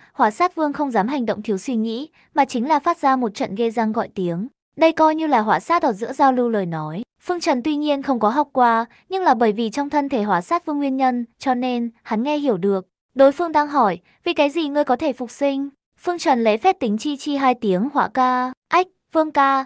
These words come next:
mời ngươi ra ngoài." Hỏa sát vương hồi phục có một loại lạnh lùng thành thật, "Không thể nào, ta thật vất vả phát hiện ngươi, ta muốn ăn ngươi, khôi phục lực lượng, mới có thể đối phó những tu sĩ kia." Phương Trần, thì ra là thế,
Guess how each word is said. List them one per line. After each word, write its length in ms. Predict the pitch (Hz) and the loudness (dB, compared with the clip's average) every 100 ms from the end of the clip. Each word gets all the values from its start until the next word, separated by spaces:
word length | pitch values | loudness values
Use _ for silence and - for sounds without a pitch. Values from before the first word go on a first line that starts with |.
| - - | -8 0
mời 160 | 269 | 0
ngươi 160 | 262 285 | 2 2
ra 140 | 269 | 2
ngoài." 420 | 269 269 233 214 202 _ - | 2 2 2 -2 -6 _ 0
Hỏa 140 | 269 | 0
sát 260 | 240 359 359 | 2 0 2
vương 180 | 330 311 | 0 2
hồi 120 | 233 | 0
phục 200 | 247 226 | 0 0
có 100 | 190 | 0
một 140 | 269 | 2
loại 200 | 277 202 | 2 2
lạnh 220 | 254 - | 0 0
lùng 160 | 233 220 | -2 -2
thành 180 | 226 214 | -4 -4
thật, 200 | 208 180 _ _ | -6 -6 _ _
"Không 200 | - 359 | -4 -2
thể 120 | 339 233 | 0 0
nào, 340 | 202 196 190 - _ - | 0 0 -4 -10 _ -2
ta 120 | 262 | 0
thật 160 | 262 220 | -2 -4
vất 160 | 330 | -2
vả 120 | 277 196 | 0 0
phát 180 | 330 | -2
hiện 200 | 330 226 | -4 -4
ngươi, 300 | 262 269 247 240 _ - | 0 0 0 -4 _ -2
ta 120 | 247 | 0
muốn 180 | 226 196 | 2 0
ăn 200 | 262 269 | 0 0
ngươi, 280 | 262 226 214 _ _ | 2 0 -2 _ _
khôi 180 | 320 | -2
phục 160 | 311 254 | -2 -2
lực 200 | 233 208 | -2 -2
lượng, 200 | 233 196 _ _ 277 | -2 -4 _ _ -4
mới 100 | 277 | 0
có 100 | 294 | 0
thể 160 | 311 | 0
đối 160 | 208 202 | 0 0
phó 220 | - 185 | 2 0
những 220 | 190 214 | 0 -4
tu 140 | 285 269 | -6 -6
sĩ 180 | 262 | -8
kia." 400 | 220 277 262 262 262 _ _ | -8 -4 -2 -2 -6 _ _
Phương 200 | 320 311 | 0 2
Trần, 380 | 302 233 202 190 - _ | 4 6 4 0 -8 _
thì 140 | - 240 | -6 2
ra 180 | 285 | 4
là 120 | 285 285 | 4 2
thế, 380 | 214 175 185 | 0 0 -2